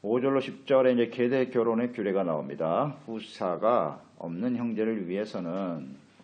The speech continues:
다른 형제가 대신하여 그 후사를 잇도록 하라."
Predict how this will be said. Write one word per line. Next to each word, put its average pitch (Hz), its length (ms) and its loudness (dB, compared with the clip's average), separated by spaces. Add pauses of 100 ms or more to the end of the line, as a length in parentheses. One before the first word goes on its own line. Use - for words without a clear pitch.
(300)
다른 107 280 -6
형제가 110 480 0
대신하여 95 800 -4
그 95 120 -6
후사를 123 440 -4
잇도록 123 500 -4
하라." 85 560 0